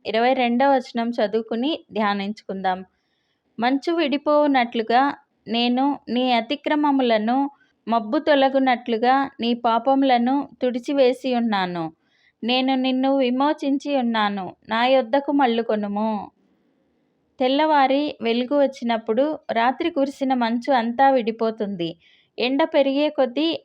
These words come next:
ఆవిరై కనిపించకుండా పోతుంది. అలాగే మన అతిక్రమములను, తప్పులను యేసుప్రభు వారు కనిపించకుండా తుడిచివేస్తారు. మబ్బులు తొలగగానే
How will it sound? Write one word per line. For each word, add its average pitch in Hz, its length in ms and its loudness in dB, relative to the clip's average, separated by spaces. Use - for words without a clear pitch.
ఆవిరై 262 760 0
కనిపించకుండా 262 760 0
పోతుంది. 196 680 -4
అలాగే 247 600 0
మన 240 140 2
అతిక్రమములను, 269 1160 0
తప్పులను 247 680 0
యేసుప్రభు 262 580 0
వారు 247 580 2
కనిపించకుండా 262 840 0
తుడిచివేస్తారు. 214 1000 -2
మబ్బులు 247 440 0
తొలగగానే 269 880 2